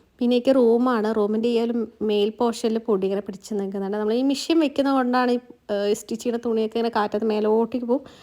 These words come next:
അല്ലെങ്കിൽ അത് ഈ ജനലിലോട്ട് പോവും. അപ്പൊ അതിൻ്റെ മേലെയൊക്കെ ഇങ്ങനെ പൊടി നിൽക്കുന്നുണ്ട്. അപ്പൊ ഇതെല്ലാം ഞങ്ങള് കവറിലിട്ട് അല്ലെങ്കിൽ, ആ, പെട്ടിയിലൊക്കെ ആക്കിയിട്ടാണ് വെച്ചിരിക്കുന്നത്. അപ്പൊ അതിൻ്റെ ഉള്ളിലുള്ള സാധനങ്ങളൊന്നും പൊടിയൊന്നും ആവില്ല, ഒക്കെ ഫുൾ കവർ ചെയ്ത് വെച്ചിരിക്കുകയാണ്.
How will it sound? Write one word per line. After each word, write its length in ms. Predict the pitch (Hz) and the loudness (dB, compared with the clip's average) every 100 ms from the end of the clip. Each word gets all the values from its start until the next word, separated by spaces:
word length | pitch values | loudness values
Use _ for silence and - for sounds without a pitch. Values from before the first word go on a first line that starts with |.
| - - | -16 -2
അല്ലെങ്കിൽ 240 | 233 233 | 0 2
അത് 100 | 220 | 2
ഈ 100 | 233 | 2
ജനലിലോട്ട് 600 | 226 208 208 208 214 214 | 2 0 2 2 2 0
പോവും. 360 | 247 - 202 208 - - - - | -4 -4 -8 -8 -16 -20 -20 -12
അപ്പൊ 200 | 208 233 | 0 0
അതിൻ്റെ 200 | 233 262 | 2 0
മേലെയൊക്കെ 460 | 254 269 277 277 - | 0 0 -2 -4 -2
ഇങ്ങനെ 160 | 247 | 0
പൊടി 260 | 247 220 196 | 0 -2 0
നിൽക്കുന്നുണ്ട്. 420 | 202 196 190 190 | -2 -6 -8 -6
അപ്പൊ 120 | 202 294 - - - | -6 -8 -12 -20 -2
ഇതെല്ലാം 380 | 240 262 269 339 | 2 4 4 4
ഞങ്ങള് 220 | 339 311 | 4 4
കവറിലിട്ട് 800 | 339 294 247 247 277 302 262 - | 4 4 4 2 0 0 -2 0
അല്ലെങ്കിൽ, 360 | 254 233 233 254 | 2 4 2 0
ആ, 260 | 254 240 226 | -2 -4 -2
പെട്ടിയിലൊക്കെ 640 | 233 226 - 254 247 262 | 0 0 0 0 0 -2
ആക്കിയിട്ടാണ് 460 | 254 214 233 226 233 | -2 -4 -6 -2 -2
വെച്ചിരിക്കുന്നത്. 480 | 214 - 202 202 | -2 -2 -2 -4
അപ്പൊ 100 | 202 | -4
അതിൻ്റെ 200 | 240 240 | -2 0
ഉള്ളിലുള്ള 320 | 254 240 247 262 | 0 0 -2 -2
സാധനങ്ങളൊന്നും 640 | 254 247 247 247 240 254 | -2 0 0 -2 -2 -4
പൊടിയൊന്നും 440 | 247 214 220 240 | -6 -4 -2 -2
ആവില്ല, 380 | 208 190 196 202 | -4 -4 -4 -4
ഒക്കെ 260 | 196 - 254 | -6 -8 -10
ഫുൾ 280 | - 233 254 | -4 -2 -2
കവർ 420 | 254 226 202 220 | 0 2 2 2
ചെയ്ത് 220 | 233 226 | 0 2
വെച്ചിരിക്കുകയാണ്. 720 | 208 190 226 208 - 185 185 | 2 0 -6 -6 -6 -6 -6